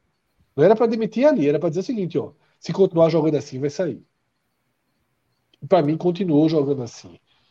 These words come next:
E por que é tão importante demitir hoje? Porque o Sport tem uma semana de trabalho pra outro jogo no Recife.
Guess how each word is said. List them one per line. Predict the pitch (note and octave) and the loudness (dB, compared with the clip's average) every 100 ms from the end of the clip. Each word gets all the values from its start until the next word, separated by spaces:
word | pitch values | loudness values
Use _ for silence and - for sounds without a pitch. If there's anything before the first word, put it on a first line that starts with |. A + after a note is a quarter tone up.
| - | -2
E | G#3 | 0
por | A#3 - | 0 0
que | C4+ | 0
é | B3+ | 0
tão | - C#4 | 2 2
importante | A#3+ A#3 - F#3 F3 | 4 0 0 -4 -2
demitir | F3 E3 D#3+ B2 | 0 0 -2 -6
hoje? | G2+ - G2+ _ _ _ _ | -8 -14 -18 _ _ _ _
Porque | G3+ - A#3 A3 | -2 2 4 4
o | A3 | 0
Sport | G#3 G#3 F3 | 0 0 0
tem | G3 F3 | 0 -2
uma | B3 D#4+ | 0 -2
semana | - D#4+ G#3+ F#3+ F#3 | 0 -2 2 2 2
de | D#3+ | 0
trabalho | D#3+ B2+ A#2+ A2 A#2 C#3+ - _ _ | 0 0 -2 -4 -6 -8 -10 _ _
pra | A#3+ | 4
outro | A#3 B3 A#3+ G3 | 4 4 0 -2
jogo | D#3+ G#3+ G#3 | 4 4 4
no | F#3 G3+ | 0 0
Recife. | A3 G#3+ - G3 A3 - - | 0 -2 -6 -6 -6 -8 -18